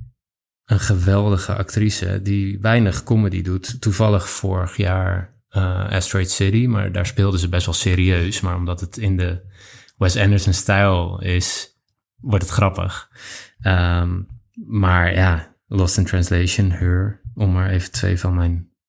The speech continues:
favoriete films te noemen. Daar zit zij in. Ehm, ik ben heel benieuwd. Het ziet eruit als een soort hele losse comedy.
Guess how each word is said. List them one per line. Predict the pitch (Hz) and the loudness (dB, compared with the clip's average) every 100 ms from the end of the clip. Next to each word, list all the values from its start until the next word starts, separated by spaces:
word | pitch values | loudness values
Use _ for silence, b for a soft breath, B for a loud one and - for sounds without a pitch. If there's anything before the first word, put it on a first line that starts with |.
| _ _ _ | _ _ _
favoriete | - - 87 92 87 | -6 -4 0 0 0
films | - 90 92 | 0 2 2
te | - | 2
noemen. | 98 104 107 113 | 2 2 0 -2
Daar | 101 92 90 | -2 -4 -6
zit | 87 92 | -6 -6
zij | - 95 | -4 -2
in. | 92 98 - B B B B B | 0 -2 -4 B B B B B
Ehm, | - 107 107 104 104 107 - _ _ _ _ _ _ _ _ _ | 0 2 4 4 2 0 -8 _ _ _ _ _ _ _ _ _
ik | _ 135 | _ 0
ben | 135 143 | 4 4
heel | 117 127 | 6 4
benieuwd. | 110 107 139 113 | 4 4 4 0
Het | 110 - | -4 0
ziet | 135 | 2
eruit | 127 113 107 - - 123 131 | 2 -2 -6 -6 0 0 2
als | 117 | 0
een | 104 | 0
soort | - 104 | 0 2
hele | 117 127 | 2 2
losse | 110 104 117 - - 92 | 2 0 0 0 -4 -2
comedy. | 120 127 135 151 170 | 0 0 0 -2 -4